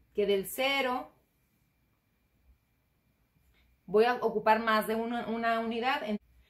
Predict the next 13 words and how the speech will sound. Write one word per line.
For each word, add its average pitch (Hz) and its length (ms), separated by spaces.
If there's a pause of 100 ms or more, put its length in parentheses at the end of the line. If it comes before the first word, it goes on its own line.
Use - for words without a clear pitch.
(300)
entonces 226 560
yo 226 140
divido 254 280
mi 262 140
recta 262 380
el 214 100
cero, 247 540
uno 262 560 (340)
y 226 180
dos. - 360 (420)
Como 240 260
son 302 220
medios, 320 460